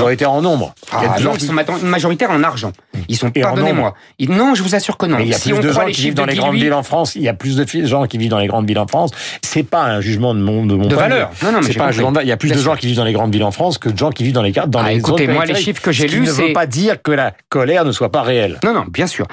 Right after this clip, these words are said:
Speaker 2: Moi, écoutez, querelle
Speaker 1: Et on
Speaker 2: de
Speaker 1: en
Speaker 2: chiffres,
Speaker 1: termine parce
Speaker 2: euh,
Speaker 1: qu'on a déjà débordé.
Speaker 2: Bon, alors, excusez-moi
Speaker 1: Non, non,
Speaker 2: de
Speaker 1: mais
Speaker 2: déborder.
Speaker 1: terminez.
Speaker 2: Ce que je veux dire,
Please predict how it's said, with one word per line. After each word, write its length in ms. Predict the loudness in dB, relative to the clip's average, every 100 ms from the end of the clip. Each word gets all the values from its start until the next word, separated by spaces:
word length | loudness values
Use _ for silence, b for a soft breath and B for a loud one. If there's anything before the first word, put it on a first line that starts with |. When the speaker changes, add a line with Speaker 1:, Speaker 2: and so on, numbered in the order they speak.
| B B
Speaker 2:
Moi, 180 | -2 0
écoutez, 380 | -2 -4 -6 -8 _ -6
querelle 200 | 0 2
Speaker 1:
Et 40 |
on 20 | 2
Speaker 2:
de 60 |
Speaker 1:
en 20 |
Speaker 2:
chiffres, 120 | 2 0
Speaker 1:
termine 200 | 0 0
parce 120 | 0
Speaker 2:
euh, 40 | 0
Speaker 1:
qu'on 100 | 0
a 80 |
déjà 260 | 0 0 0
débordé. 400 | 0 0 -2 -6 -8 -4
Speaker 2:
Bon, 140 | 0
alors, 220 | 0 0 -2
excusez-moi 480 | -4 -4 -2 0
Speaker 1:
Non, 40 | 2
non, 40 |
Speaker 2:
de 60 | 2
Speaker 1:
mais 40 |
Speaker 2:
déborder. 160 | 2 0
Speaker 1:
terminez. 280 | 0 -2 -4 B
Speaker 2:
Ce 140 | -6 -2
que 80 | -2
je 100 | 0
veux 100 | 0
dire, 240 | 0 0